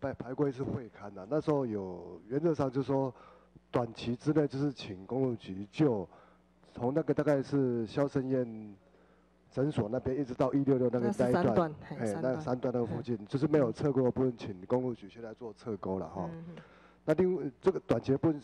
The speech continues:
Speaker 1: 公路局是目前已经发包了，但是还没施工。
Speaker 2: 嗯。
Speaker 1: 但是我们发现它的测沟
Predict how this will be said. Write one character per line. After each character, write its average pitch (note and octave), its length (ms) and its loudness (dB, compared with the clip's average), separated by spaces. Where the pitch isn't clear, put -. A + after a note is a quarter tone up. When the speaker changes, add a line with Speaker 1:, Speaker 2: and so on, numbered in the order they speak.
Speaker 1:
公 D#3+ 140 4
路 D#3 80 0
局 A#2 60 -6
是 A#2+ 180 0
目 D3 140 6
前 A2 180 -4
已 F#2 80 -4
经 A#2+ 680 -2
发 A#2 160 0
包 A2+ 200 0
了， G2 140 -2
但 C3 100 -6
是 A#2+ 60 -10
还 G#2+ 100 -10
没 A2 120 -8
施 A#2 180 -4
工。 A2 200 0
Speaker 2:
嗯。 F3 60 -18
Speaker 1:
但 D#3+ 100 -2
是 F3 80 6
我 C#3 80 4
们 A#2 80 -6
发 C3+ 140 2
现 C#3+ 180 2
它 C#3 140 0
的 B2 80 0
测 C3 200 -2
沟 A#2+ 220 -2